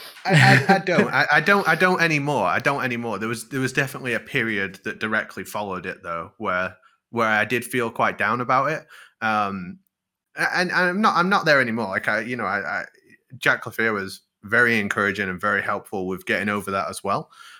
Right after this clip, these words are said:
Speaker 1: Um, and like you say, w-, our production for Metal Gear speedruns is better now.
Speaker 2: Oh, absolutely.
Speaker 1: Um, th-, there's so many things that we, we can do and, and things that we're going to attempt in the future that have directly resulted from that event we did for Unmetal.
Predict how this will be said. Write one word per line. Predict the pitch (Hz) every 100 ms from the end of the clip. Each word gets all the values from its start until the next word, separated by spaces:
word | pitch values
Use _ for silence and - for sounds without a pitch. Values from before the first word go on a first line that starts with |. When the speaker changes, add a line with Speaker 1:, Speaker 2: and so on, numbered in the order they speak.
| _ 101
Speaker 1:
Um, | 107 107 110 110
and | 135 131 113 - -
like | 143 -
you | 113
say, | - 135 95 _ _ _
w-, | 127 - _ _ _ 156
our | 180
production | 190 147 151 - 180 175 170
for | 131 107
Metal | 120 117
Gear | 117 117
speedruns | - 131 127 104 82 85 - _ _
is | 135 107
better | 123 110 98
now. | 92 82 80 147
Speaker 2:
Oh, | 131 110
absolutely. | 95 - 104 92
Speaker 1:
Um, | - - _ _ _ 123
th-, | 131
there's | 131 131
so | 180
many | 175
things | 151 151 143
that | 131
we, | 113 123 123
we | 123 135
can | 135 123
do | 131 120
and, | 95 87
and | 117 110
things | 165 165
that | 143
we're | 127
going | 131 139
to | - 117
attempt | - 139 135 -
in | 127 113
the |
future | 107 - 185 - 85 87 - - -
that | 123 113
have | 117
directly | 113 113 131 - 131
resulted | 107 95 107 107 104 92
from | - 104 98 95 -
that | 101
event | 98 101 95
we | 101
did | 92 92
for | 95
Unmetal. | 90 90 87 95